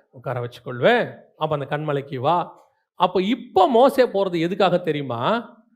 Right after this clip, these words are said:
முதல் முறை மோசே போனபோது, தேவ பர்வதத்துக்கு போகும் பொழுது, அங்கே ஒரு தரிசனத்தை பார்ப்பதற்கு. ரெண்டாவது முறை போகும்போது, கர்த்தருடைய மகிமை, அந்த பயங்கரத்தை பார்ப்பதற்கு. மூணாவது முறை போகும்போது, பிரமாணத்தை வாங்குவதற்கு. ஆனா, நாலாவது முறை போகும்போது எதுக்கு தெரியுமா?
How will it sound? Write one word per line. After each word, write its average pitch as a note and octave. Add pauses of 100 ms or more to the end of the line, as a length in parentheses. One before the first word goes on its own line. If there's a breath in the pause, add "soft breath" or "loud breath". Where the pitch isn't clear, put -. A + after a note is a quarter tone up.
(140)
முதல் F3
முறை A3+
மோசே G#3+
போனபோது, G#3 (380)
தேவ A3
பர்வதத்துக்கு G3+
போகும் F#3+
பொழுது, F#3+ (300)
அங்கே F#3+
ஒரு F#3
தரிசனத்தை A3+
பார்ப்பதற்கு. C#3 (540)
ரெண்டாவது A#3+
முறை A#3
போகும்போது, G3+
கர்த்தருடைய A3
மகிமை, F3+
அந்த D3+
பயங்கரத்தை B3+
பார்ப்பதற்கு. D3 (380)
மூணாவது D4
முறை A3+
போகும்போது, F#3
பிரமாணத்தை A#3+
வாங்குவதற்கு. D3
ஆனா, C#3
நாலாவது F#3+
முறை E3
போகும்போது D3
எதுக்கு D#3
தெரியுமா? C3+